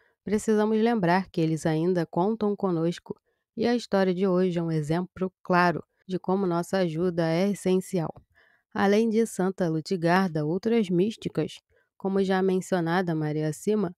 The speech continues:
tiveram visões de almas do purgatório e falaram das consequências de certos pecados,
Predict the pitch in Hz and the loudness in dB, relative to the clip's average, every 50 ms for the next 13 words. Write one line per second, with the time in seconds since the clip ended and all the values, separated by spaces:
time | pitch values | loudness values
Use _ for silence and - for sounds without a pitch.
0 | _ _ _ _ _ _ - - 185 165 170 165 160 165 165 170 214 247 233 196 | _ _ _ _ _ _ -4 -2 0 2 2 2 2 0 2 2 2 2 2 2
1 | 175 185 202 220 220 196 180 165 147 147 156 165 160 160 156 156 151 - - 151 | 2 2 2 2 2 0 0 -2 -2 -2 0 0 0 0 0 -2 -4 -4 -4 -4
2 | 143 160 170 190 - - 165 156 156 151 170 - _ _ _ _ _ _ - - | -2 -2 -2 -2 -2 -2 0 0 0 -2 -4 -8 _ _ _ _ _ _ -10 -10
3 | 214 - - 233 226 226 226 226 220 220 214 202 185 175 - - - - 214 226 | -6 -2 0 0 2 2 2 0 0 0 0 0 0 -2 -4 -6 -6 -4 -4 -4
4 | 226 - 208 190 - - 180 180 208 208 - 190 180 165 156 165 151 - - - | -2 -2 -2 -2 -2 0 0 0 0 0 0 0 0 0 0 -4 -4 -4 -4 -4
5 | 175 180 160 - - 180 175 - - - 214 214 - 180 156 151 147 143 147 156 | -4 -4 -4 -6 -8 -8 -8 -8 -8 -8 -8 -6 -4 -4 -4 -4 -4 -6 -10 -12
6 | - | -14